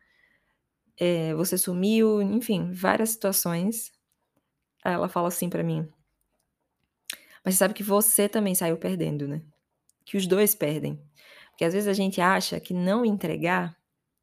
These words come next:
que não abrir o coração, que não expressar, que não verbalizar, que não se vulnerabilizar na frente do outro pra falar alguma coisa que a gente quer,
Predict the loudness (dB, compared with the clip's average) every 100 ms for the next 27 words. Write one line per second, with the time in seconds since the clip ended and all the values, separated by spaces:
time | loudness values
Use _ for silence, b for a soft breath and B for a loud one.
0 | _ _ _ -12 -6 -2 -2 0 -2 -2
1 | -4 -4 -2 -2 -4 -6 -6 -6 -6 -4
2 | -4 -4 -6 -4 -2 -2 -2 0 0 0
3 | -4 -4 -6 B B B B B _ _
4 | _ -4 -2 2 4 4 2 0 2 2
5 | 0 -2 -4 -6 -4 0 0 0 -4 -14
6 | _ _ -6 -6 -2 2 4 2 0 -4
7 | -2 -2 -4 -4 -2 -2 -2